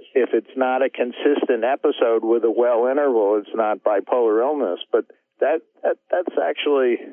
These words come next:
something that's, it's almost made up, because we've seen adults who have that same ultradian cycling, uh, without a well interval too. So there's nothing, there's nothing that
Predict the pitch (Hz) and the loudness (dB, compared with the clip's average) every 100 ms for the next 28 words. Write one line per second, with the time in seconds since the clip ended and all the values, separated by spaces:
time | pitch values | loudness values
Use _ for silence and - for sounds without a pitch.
0 | - - 139 139 131 120 110 104 - _ | -20 -6 -4 -2 -4 -2 0 -2 -6 _
1 | 110 101 - 117 123 120 113 - 110 107 | -10 -10 -4 -2 0 -2 -2 -4 -2 0
2 | 104 110 143 - - 107 - 107 104 113 | 2 0 -2 -4 -8 -4 0 2 0 -2
3 | 123 127 - 131 117 95 117 143 117 104 | -2 -2 -2 0 0 -2 -2 0 0 0
4 | - - - 107 107 110 104 - 120 113 | 0 0 2 0 0 0 0 -2 -2 0
5 | 104 101 - 117 107 110 107 - 120 117 | -2 -2 0 0 0 -4 -4 -2 0 0
6 | 113 110 107 - 104 113 117 117 117 113 | -2 -4 -4 -4 0 0 2 2 2 2
7 | 117 113 120 120 113 101 95 - 156 151 | 2 0 0 0 -2 -2 -4 -2 0 2
8 | 101 98 - - - 123 113 117 131 147 | 0 -2 -10 -6 -2 0 0 -2 -2 -2
9 | - 139 123 - - - - 113 104 139 | 0 -2 -2 -4 -6 -10 -10 -8 -6 -2
10 | 160 156 139 117 | -2 0 0 0